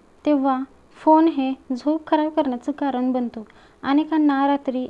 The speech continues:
अनेक वेळा जाग येते. अशा परिस्थितीत जेव्हा ते पुन्हा झोपण्याचा प्रयत्न करतात, तेव्हा त्यांना फोन वापरावासा वाटतो. मग सोशल मीडिया सर्फिंग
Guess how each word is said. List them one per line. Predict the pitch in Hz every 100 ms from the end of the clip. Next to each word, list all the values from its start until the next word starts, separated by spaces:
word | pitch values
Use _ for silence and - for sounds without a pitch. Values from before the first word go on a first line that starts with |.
| -
अनेक | 269 302 311
वेळा | 294 285
जाग | 254 269 254
येते. | 247 247 226 233 _ _ _ _ _ _ _ -
अशा | 262 330
परिस्थितीत | 330 311 302 294 277 254 - _ _ - 254
जेव्हा | 285 277 254 254 -
ते | 277
पुन्हा | 285 285 302
झोपण्याचा | 294 285 277 269
प्रयत्न | 302 285 277 277
करतात, | 269 262 262 240 - - - _
तेव्हा | 294 294 294
त्यांना | 294 269 262 262
फोन | - 302
वापरावासा | 311 277 240 240 240 262
वाटतो. | 262 254 - 208 - - _ -
मग | 269 311 311 _ -
सोशल | 285 285 294
मीडिया | 294 277 285
सर्फिंग | 285 294 - 262